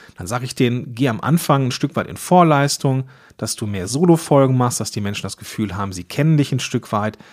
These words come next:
Dann kannst du anfangen, Interviews reinzumischen. Am Ende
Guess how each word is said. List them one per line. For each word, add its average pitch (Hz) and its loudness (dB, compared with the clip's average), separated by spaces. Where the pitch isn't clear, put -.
Dann 117 2
kannst 143 -2
du 123 0
anfangen, 110 -4
Interviews 113 -2
reinzumischen. 90 -6
Am 107 -2
Ende 185 4